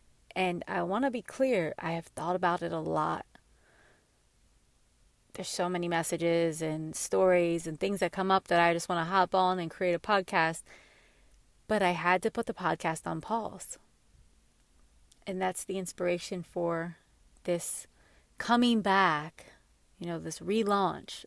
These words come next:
of the podcast, this new season. We've done a little facelift.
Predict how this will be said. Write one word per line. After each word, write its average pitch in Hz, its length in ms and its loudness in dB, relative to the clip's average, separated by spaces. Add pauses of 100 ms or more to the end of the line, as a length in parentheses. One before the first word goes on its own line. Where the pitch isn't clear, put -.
of 165 140 -6
the 175 80 -6
podcast, 180 600 -2
this 175 200 -4
new 190 180 -2
season. 180 580 -4 (1400)
We've 226 120 -6
done 277 180 10
a 254 60 4
little 240 180 6
facelift. 214 840 6